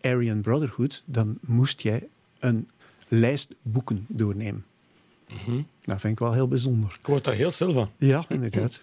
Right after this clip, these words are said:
Speaker 1: <laughs>
Speaker 2: Zeg, we hebben nog een derde nummer voor jou.
Speaker 1: Ja, zeker, ja.
Speaker 2: <laughs> Ongelooflijk. Sex Pistols.
Speaker 1: Ja,
Speaker 2: Een
Speaker 1: eh,
Speaker 2: beetje rock and roll, hè? Een beetje, eh,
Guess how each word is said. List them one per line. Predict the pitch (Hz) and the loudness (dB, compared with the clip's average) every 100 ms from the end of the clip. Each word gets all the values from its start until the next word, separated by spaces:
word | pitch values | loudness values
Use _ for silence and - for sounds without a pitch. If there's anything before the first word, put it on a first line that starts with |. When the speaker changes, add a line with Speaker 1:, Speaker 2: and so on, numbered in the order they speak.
| - | -4
Speaker 1:
<laughs> | - - - - - | -4 -4 -12 -12 0
Speaker 2:
Zeg, | 233 214 | 0 2
we | |
hebben | 202 190 | 0 0
nog | 170 | -2
een | 160 | 2
derde | 190 226 | 0 0
nummer | 202 269 | -2 0
voor | 180 | 2
jou. | 160 127 95 - | 2 2 -2 0
Speaker 1:
Ja, | 131 147 | 2 2
zeker, | - 120 165 - | 2 0 2 2
ja. | 135 | 4
Speaker 2:
<laughs> | |
Ongelooflijk. | 175 190 - - 233 - - - - - - - - - | 6 4 2 -2 -4 -4 -10 -10 -6 -2 -2 -4 -8 -2
Sex | - 240 - | 2 2 2
Pistols. | 208 - 123 - - - _ - | -6 -4 -8 -10 -16 -20 _ 0
Speaker 1:
Ja, | 175 185 _ _ _ | 2 2 _ _ _
Speaker 2:
Een | 131 | 2
Speaker 1:
eh, | 127 | 4
Speaker 2:
beetje | 190 202 | 4 2
rock | 185 185 | 0 2
and | 170 | 4
roll, | 156 135 | 4 4
hè? | 156 | 2
Een | 151 | 0
beetje, | 156 - 165 | 0 4 4
eh, | 156 156 147 | 4 0 -2